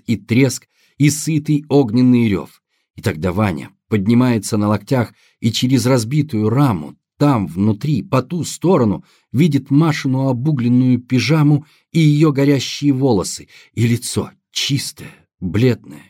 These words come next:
красивое, пока не тронутое огнем. "Прыгай, ну!" — бессильно думает Ваня. "Да что ж ты? Прыгай, твою мать! Машка, я же не успею, ничего уже не успею!"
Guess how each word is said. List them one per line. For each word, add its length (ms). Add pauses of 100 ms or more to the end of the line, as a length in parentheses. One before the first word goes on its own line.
(140)
красивое, 760 (500)
пока 280
не 160
тронутое 800
огнем. 500 (840)
"Прыгай, 720
ну!" — 400
бессильно 720
думает 420
Ваня. 400 (580)
"Да 200
что 420
ж 140
ты? 300 (640)
Прыгай, 600
твою 460
мать! 400 (540)
Машка, 400
я 220
же 140
не 140
успею, 520 (100)
ничего 640
уже 220
не 100
успею!" 580